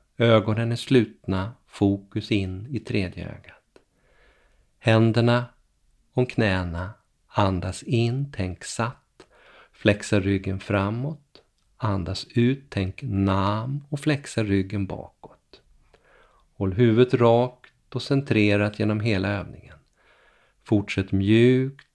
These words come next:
rytmiskt fram och tillbaka. Så stannar du upp i mitten, andas in, andas ut och avsluta med ett rotlås. Kniper i bäckenbotten, underliv och mage.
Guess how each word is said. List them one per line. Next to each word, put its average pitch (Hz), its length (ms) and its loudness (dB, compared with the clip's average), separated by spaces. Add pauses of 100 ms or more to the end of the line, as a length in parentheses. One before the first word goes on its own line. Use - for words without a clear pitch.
(340)
rytmiskt 110 840 -2
fram 104 800 -2
och 117 140 -6
tillbaka. - 600 -12 (1500)
Så - 140 -16
stannar 135 440 4
du 117 60 6
upp 104 280 2
i 92 60 0
mitten, 139 840 -2 (500)
andas 90 540 -4 (100)
in, 135 720 0 (160)
andas 82 560 -6
ut 127 600 -2
och 117 120 2
avsluta 101 580 0
med 101 160 0
ett - 80 -8
rotlås. 98 800 -8 (300)
Kniper 104 420 0
i 110 60 0
bäckenbotten, 107 840 0
underliv 95 600 -4
och 98 60 -8
mage. - 460 -12